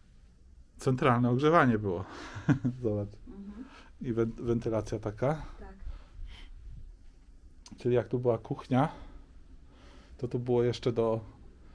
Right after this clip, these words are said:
Speaker 1: albo może piekarnia. Słuchaj, jeżeli młynarz, to i może piekarz też,
Speaker 2: No
Speaker 1: nie?
Speaker 2: może, może.
Speaker 1: Może i miał piekarnię tutaj, bo to wygląda na takie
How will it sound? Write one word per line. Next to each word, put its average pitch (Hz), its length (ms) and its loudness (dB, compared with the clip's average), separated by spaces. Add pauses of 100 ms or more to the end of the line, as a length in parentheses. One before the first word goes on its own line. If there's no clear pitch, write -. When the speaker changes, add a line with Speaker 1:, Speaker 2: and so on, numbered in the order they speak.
(360)
Speaker 1:
albo 110 200 2
może 110 240 2
piekarnia. 117 580 2 (260)
Słuchaj, 101 380 -2
jeżeli 117 480 2 (100)
młynarz, 120 640 4 (1200)
to 113 80 2
i 117 100 6
może 127 220 6
piekarz 151 380 8
też, 113 280 -2
Speaker 2:
No 131 80 2
Speaker 1:
nie? 202 100 12
Speaker 2:
może, 214 300 -2 (100)
może. 220 420 -10 (760)
Speaker 1:
Może 120 260 2
i 147 40 2
miał 185 200 8
piekarnię 107 480 6
tutaj, 107 280 4
bo 107 100 2
to 110 120 0
wygląda 120 320 2
na 127 120 4
takie 131 320 4